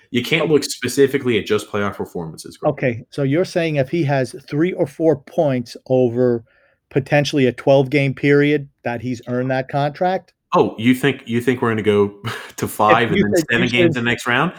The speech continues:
Speaker 2: Well, I'm
Speaker 1: Uh,
Speaker 2: just
Speaker 1: so you
Speaker 2: saying.
Speaker 1: think both, you think both series are gonna be the maximum amount?
Speaker 2: I don't know. I just don't think he, I just don't think you're gonna see much scoring from
Speaker 1: I,
Speaker 2: our
Speaker 1: I don't
Speaker 2: guys.
Speaker 1: know either, grumpy old man, but I'm just throwing this one out here. When you lose games, usually your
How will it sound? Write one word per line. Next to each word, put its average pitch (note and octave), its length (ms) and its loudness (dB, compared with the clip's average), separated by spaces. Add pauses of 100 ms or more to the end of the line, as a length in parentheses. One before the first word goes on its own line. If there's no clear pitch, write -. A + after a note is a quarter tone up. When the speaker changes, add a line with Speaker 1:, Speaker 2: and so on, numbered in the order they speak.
(140)
Speaker 2:
Well, E3 160 4
I'm E3+ 80 6
Speaker 1:
Uh, - 20 0
Speaker 2:
just E3+ 160 0
Speaker 1:
so C3 60 2
you C3 140 6
Speaker 2:
saying. - 80 4
Speaker 1:
think C#3+ 180 2 (100)
both, C3+ 280 4
you C3+ 100 -2
think B2+ 160 -2
both A#2 180 -2
series A2+ 280 -2
are G2 60 -2
gonna G2 120 -4
be F#2+ 120 -6
the F#2 100 -8
maximum F#2 360 -8
amount? F2+ 240 -14 (320)
Speaker 2:
I A#2 260 -4
don't B3+ 180 -4
know. D3+ 220 2
I C#3 140 4
just E3 180 2
don't D3 180 4
think D3 180 2
he, D#3 100 2
I D3 140 4
just C#3+ 200 -4
don't C#3+ 180 4
think D3+ 200 -2
you're C#3+ 80 -4
gonna C#3+ 160 2
see E3+ 180 -2
much D#3 240 0
scoring F3+ 540 0
from B2 280 -2
Speaker 1:
I, - 80 -2
Speaker 2:
our B2 160 -2
Speaker 1:
I A#2+ 60 2
don't C3 180 2
Speaker 2:
guys. - 20 -6
Speaker 1:
know G#2+ 160 -2
either, A#2 280 2
grumpy F2+ 340 -6
old F2 180 -6
man, F2 340 -8
but F#2+ 160 -4
I'm F#2+ 160 -2
just - 180 -8
throwing F#2+ 240 -2
this F#2 160 -6
one F#2 100 -4
out G#2 200 -2
here. F2 200 -6
When G2 200 -2
you F#2+ 100 -2
lose A2+ 300 2
games, A#2 280 0
usually D3 480 2
your A2+ 260 -2